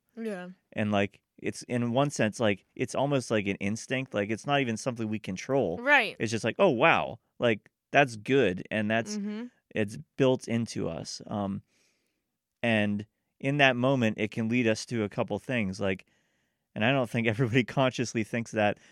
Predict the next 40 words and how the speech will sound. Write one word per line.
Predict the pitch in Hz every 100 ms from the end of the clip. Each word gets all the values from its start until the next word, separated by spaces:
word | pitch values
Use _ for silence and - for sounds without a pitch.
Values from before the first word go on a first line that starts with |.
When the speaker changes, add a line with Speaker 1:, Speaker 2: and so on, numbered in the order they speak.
| _
Speaker 2:
like, | 117 107 _ _ _ _
"Thank | 196 175
you, | 113
God, | 104 107 120 120
for | 131
this | 123 117
beautiful | 139 139 - 131
person." | 135 120 - 90 92
Speaker 1:
Mm-hmm. | 220 220 220 214
Speaker 2:
But | 120
that's | 226 -
a, | 120 - - -
not | 160 175
a | 107
bad | 131 127 120 117 _ _ _ _
place | - 147 139
to | -
go | 104 117 123
if | 113 98
you | 104
struggle | - - 120 92
with | 85 85
Speaker 1:
Yeah, | -
Speaker 2:
lust. | - 202 -
Speaker 1:
absolutely. | 226 262 - 208 202 202
Speaker 2:
To, | 247
like, | - 104 98 - _ _ -
to | 110
praise | - 127 113
the | 117
Lord | 107 107 104
for, | - 107 95 -
for | - 110
the | 98
people | - 120 110 104 101
that, | 101 92 -
that | 101 98 -
you | 107
s-, | - -
you, | 113 107 104